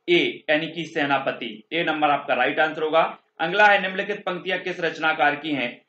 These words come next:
"तंत्री नाद कवित्त रस सरस राग रति रंग, अन बूढ़े बूढ़े तिरे जे बूढ़े सब अंग।" किसकी है? घनानंद, मतीराम, बिहारी या फिर ठाकुर की। तो एक सौ चौवन का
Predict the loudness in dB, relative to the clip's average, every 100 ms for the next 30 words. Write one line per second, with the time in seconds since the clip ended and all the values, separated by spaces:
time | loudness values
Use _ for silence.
0 | _ _ 2 2 0 -4 -4 0 2 4
1 | 2 0 0 0 -4 -2 2 2 0 -6
2 | -2 0 0 0 2 2 2 -2 -4 -2
3 | 2 2 0 -6 -8 -12 _ _ 0 0
4 | 0 -2 0 0 -2 -2 -2 -2 -4 -4
5 | -2 -2 -6 -10 -4 -2 -2 -4 -4 -4
6 | -4 -4 -4 -2 -2 -2 -6 -10 _ _
7 | -10 -6 -2 0 2 2 2 0 0 -4
8 | -2 -2 0 0 0 0 0 2 2 2
9 | 0 -2 -8 -4 -4 -2 -6 -2 -2 -4
10 | -18 _ _ -4 -4 -4 -10 -6 -4 -4
11 | -4 0 2 2 0